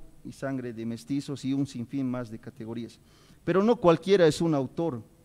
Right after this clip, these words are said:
Esta designación y descripción son propias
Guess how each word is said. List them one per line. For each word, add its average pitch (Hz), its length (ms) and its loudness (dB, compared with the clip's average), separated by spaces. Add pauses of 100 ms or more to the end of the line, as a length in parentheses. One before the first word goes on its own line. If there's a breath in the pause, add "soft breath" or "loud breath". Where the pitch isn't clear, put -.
(720)
Esta 180 300 2
designación 151 720 4
y 151 80 2
descripción 143 560 -2
son 180 240 -4
propias 175 600 -6